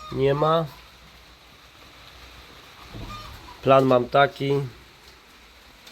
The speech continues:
że zaglądniemy, co jest w środku.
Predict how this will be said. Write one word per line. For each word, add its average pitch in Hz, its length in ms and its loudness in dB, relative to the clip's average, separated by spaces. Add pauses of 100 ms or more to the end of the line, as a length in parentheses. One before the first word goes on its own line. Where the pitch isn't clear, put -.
(2750)
że 139 320 6
zaglądniemy, 135 640 4
co 131 160 -4
jest 123 200 -2
w - 80 -10
środku. 151 680 -2